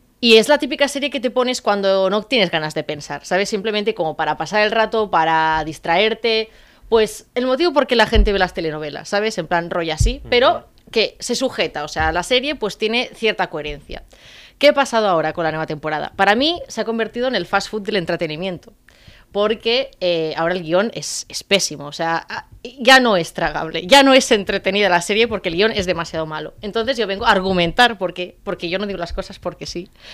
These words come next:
Speaker 1: ¿vale? Entonces estos son mis razones.
Speaker 2: An-, antes de que, antes de que empieces con las razones, todo me parece estupendo. Eh, yo nunca he visto una serie de instituto, menos Élite,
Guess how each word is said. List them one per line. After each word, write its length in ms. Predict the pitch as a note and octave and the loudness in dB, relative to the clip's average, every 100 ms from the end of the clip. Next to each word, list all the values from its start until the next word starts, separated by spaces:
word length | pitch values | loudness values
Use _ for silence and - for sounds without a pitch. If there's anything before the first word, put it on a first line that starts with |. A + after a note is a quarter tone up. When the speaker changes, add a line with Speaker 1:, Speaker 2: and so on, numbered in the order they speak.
| - - - | -20 -18 -2
Speaker 1:
¿vale? 180 | F#3 F#3+ | 2 2
Entonces 320 | G#3 G3 A#3+ | 0 -4 -4
estos 260 | A#3 - D#4+ | -6 -6 -4
son 240 | C4+ B3 - _ - _ _ _ | -4 -4 -14 _ -20 _ _ _
mis 200 | B3 B3+ | 2 2
razones. 720 | A3 G#3 - F#3+ D#3 - - - - | 6 4 4 -2 -2 -14 -20 -20 -12
Speaker 2:
An-, 200 | A#2 A2+ C#3 | -10 -8 -6
antes 240 | A#2 C3+ | -2 2
de 100 | C#3+ | 2
que, 100 | C#3 | 0
antes 200 | A#2+ A#2 | -6 -6
de 80 | A#2+ | -4
que 60 | A2 | -6
empieces 280 | A2 A2 A2+ | -4 -6 -2
con 80 | G#2+ | 0
las 80 | |
razones, 340 | G2+ - A2 G2+ | 0 -2 -8 -4
todo 140 | A#2 | -4
me 100 | A#2+ | -4
parece 220 | F#2+ - | -6 -12
estupendo. 500 | F#2+ G#2 A2 A#2 C#3+ _ _ _ | -14 -10 -8 -8 -10 _ _ _
Eh, 380 | A2+ G#2+ G#2 A#2 | -4 -2 -2 0
yo 160 | B2 | 0
nunca 280 | C3 D3 C3 | 2 0 0
he 20 | |
visto 220 | A#2+ A2+ A#2 | -2 -2 -6
una 80 | A2 | -6
serie 180 | A2+ G#2+ | -6 -6
de 60 | |
instituto, 560 | G#2 - G#2+ A2 D3 C#3+ | -8 -12 -12 -6 -6 -6
menos 460 | A#2+ B2 A#2+ A2+ - | -6 -4 -4 -6 -6
Élite, 460 | A#2 C#3+ F3 F3+ | -4 -4 -8 -10